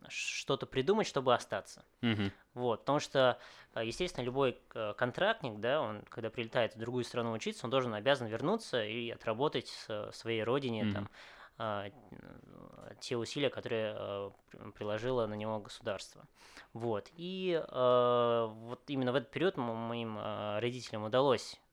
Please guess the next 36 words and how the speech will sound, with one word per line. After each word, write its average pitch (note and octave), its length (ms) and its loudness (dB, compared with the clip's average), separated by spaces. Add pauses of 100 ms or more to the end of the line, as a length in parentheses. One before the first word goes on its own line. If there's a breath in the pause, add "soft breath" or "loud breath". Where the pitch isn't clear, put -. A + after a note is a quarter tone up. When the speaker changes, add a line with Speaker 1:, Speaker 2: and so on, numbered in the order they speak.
(120)
Speaker 1:
да, A#2 400 -2
как-то - 280 -6
обойти B2 380 2
этот A2+ 140 0
момент, F3+ 480 0 (400 loud breath)
остаться A2+ 440 0
в G#2+ 40 -2
России F3+ 720 -2
и A#2+ 60 -4
начать, D3+ 520 2
э, A2+ 260 0 (100)
<clears throat> - 1000 -4
э, G#2+ 300 -4
строить - 640 0
свои, A#2 560 -2
э, G#2 340 0 (520 loud breath)
э, G2+ 180 -2
планы B2+ 600 6
по A2 380 0
заработку C3 560 2
именно G#2+ 420 -6
вот - 220 -12
в, - 180 -14
в A2+ 40 -12
новой A2+ 240 -2
стране A2 340 -4
России, F#3 560 -4 (540 soft breath)
э, A2+ 180 -8
чтобы D3+ 540 -6
потихоньку C#3+ 440 -4
зарабатывать, A#2 560 -2
оставаться A2 520 -6
здесь C3 380 -6
и G#2+ 100 -4
высылать A2+ 520 -4
вот - 140 -14